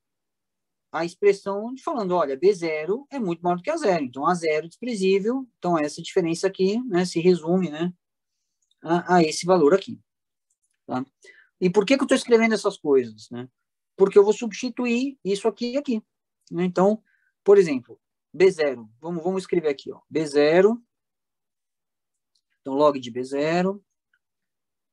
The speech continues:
vezes A zero menos X, aqui eu não tive alteração, deixa eu arrumar aqui e colocar a concentração pra ficar correto. Sobre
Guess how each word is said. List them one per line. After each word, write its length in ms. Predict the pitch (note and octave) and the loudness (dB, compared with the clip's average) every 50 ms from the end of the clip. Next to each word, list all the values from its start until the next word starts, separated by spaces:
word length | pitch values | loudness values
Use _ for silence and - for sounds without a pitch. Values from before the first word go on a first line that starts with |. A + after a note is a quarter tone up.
| _ _ _ _ _ _ _ _ | _ _ _ _ _ _ _ _
vezes 580 | _ C3 C3+ C3+ B2+ A#2+ A2+ A2+ A2 - - - _ | _ 0 2 2 2 0 -4 -12 -14 -16 -18 -4 _
A 120 | C#3+ D3 | 0 0
zero 300 | C3+ B2+ B2 A#2 A#2 A#2 | 2 2 0 0 0 -4
menos 320 | A#2 A#2 A2+ - - - - | -4 -6 -4 -6 -8 -8 -8
X, 520 | - - A#3 B3 C4 C4 C4 - - _ _ _ | 0 2 4 4 4 2 0 -6 -12 _ _ _
aqui 240 | C#3+ C#3+ C#3 - D3 | -4 -4 0 0 0
eu 40 | |
não 80 | C#3 C3 | 0 0
tive 220 | B2+ - B2+ A#2 | -2 -4 -6 -6
alteração, 640 | A#2+ A#2 - C3+ D3 E3+ - - - G3 G#3+ A3+ A#3 A#3 - _ _ _ _ _ _ _ _ _ _ _ _ _ _ _ _ _ _ _ _ _ _ _ | -6 -4 -2 -2 -2 -2 -4 0 2 4 4 4 2 0 -6 _ _ _ _ _ _ _ _ _ _ _ _ _ _ _ _ _ _ _ _ _ _ _
deixa 240 | - C3 - - | -8 -8 -6 -4
eu 40 | C3 | -6
arrumar 220 | C3+ B2+ A#2+ B2 A#2 | -4 -4 -4 -4 -6
aqui 160 | - - C3 | -4 -4 -4
e 60 | B2 | -4
colocar 420 | - - C3 B2+ B2 - B2 B2 | 0 0 0 0 0 0 -2 -2
a 180 | A#2+ - _ - | -2 -4 _ -20
concentração 800 | _ - B2 A#2+ - - B2+ A#2+ B2+ B2 A2+ - - - - - | _ -6 -6 -6 -2 -4 -4 -2 -2 -2 -2 -2 -6 -10 -10 -12
pra 120 | - - A2 | -10 -12 -14
ficar 340 | - - - A2+ A2+ A2+ A2+ _ _ _ _ _ _ _ _ _ _ _ _ _ _ _ _ _ _ _ _ | -14 -6 -4 -4 -4 -4 -6 _ _ _ _ _ _ _ _ _ _ _ _ _ _ _ _ _ _ _ _
correto. 600 | - C3 A#2+ A#2+ A2 - - _ _ - - _ _ _ _ _ _ _ _ _ _ _ _ _ _ _ _ _ _ _ _ - _ _ _ - - _ _ _ _ _ _ _ _ _ _ _ _ _ _ _ _ _ _ _ _ _ _ _ _ _ _ _ _ - _ _ - _ _ _ _ _ _ _ | -2 0 0 0 -2 -6 -8 _ _ -20 -20 _ _ _ _ _ _ _ _ _ _ _ _ _ _ _ _ _ _ _ _ -20 _ _ _ -20 -20 _ _ _ _ _ _ _ _ _ _ _ _ _ _ _ _ _ _ _ _ _ _ _ _ _ _ _ _ -20 _ _ -20 _ _ _ _ _ _ _
Sobre 680 | - - - - F#3+ F#3+ F#3+ F3+ D#3+ B2+ A#2+ G2+ F#2+ | -10 -6 2 4 6 6 8 6 6 4 -4 -14 -20